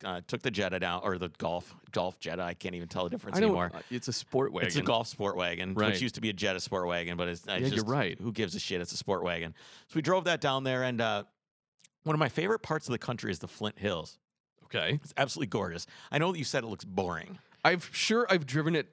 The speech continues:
Speaker 2: through it several times, but I don't
Speaker 1: It's
Speaker 2: like
Speaker 1: only,
Speaker 2: Kansas. I don't
Speaker 1: it's
Speaker 2: even
Speaker 1: from,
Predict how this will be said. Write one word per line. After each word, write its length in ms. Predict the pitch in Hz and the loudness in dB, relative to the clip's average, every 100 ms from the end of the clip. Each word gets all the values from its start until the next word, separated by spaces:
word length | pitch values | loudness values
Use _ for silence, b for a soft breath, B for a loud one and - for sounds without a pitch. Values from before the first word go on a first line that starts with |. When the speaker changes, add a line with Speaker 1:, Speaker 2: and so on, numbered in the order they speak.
| - | -12
Speaker 2:
through 300 | - - 143 | -4 2 4
it 160 | 143 - _ - | 4 0 _ -12
several 420 | - - 131 139 | -4 2 4 2
times, 560 | 131 117 117 131 151 156 | 2 0 2 2 2 0
but 300 | 110 120 110 - _ - | 0 2 2 0 _ 0
I 140 | 104 | 2
don't 300 | 113 107 - | 2 0 0
Speaker 1:
It's 100 | 135 113 | 2 4
Speaker 2:
like 100 | 156 | 4
Speaker 1:
only, 240 | 165 214 | 4 4
Speaker 2:
Kansas. 400 | 294 233 127 - | 4 4 0 2
I 80 | 135 | 4
don't 100 | 156 | 6
Speaker 1:
it's 40 | 151 | 6
Speaker 2:
even 60 | 139 | 4
Speaker 1:
from, 240 | 208 208 | 4 4